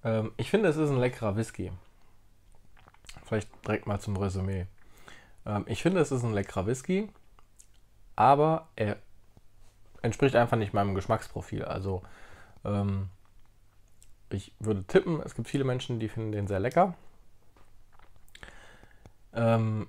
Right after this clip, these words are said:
ich finde ihn nicht schlecht, aber er ist halt nicht mein Geschmack.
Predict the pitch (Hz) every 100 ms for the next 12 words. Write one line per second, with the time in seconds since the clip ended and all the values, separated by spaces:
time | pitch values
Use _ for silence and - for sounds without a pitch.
0 | - 117 - 143 120 110 98 - 139 180
1 | - - - - - - - - - -
2 | - 110 107 113 - 104 110 107 - 98
3 | 104 - - 95 95 - - -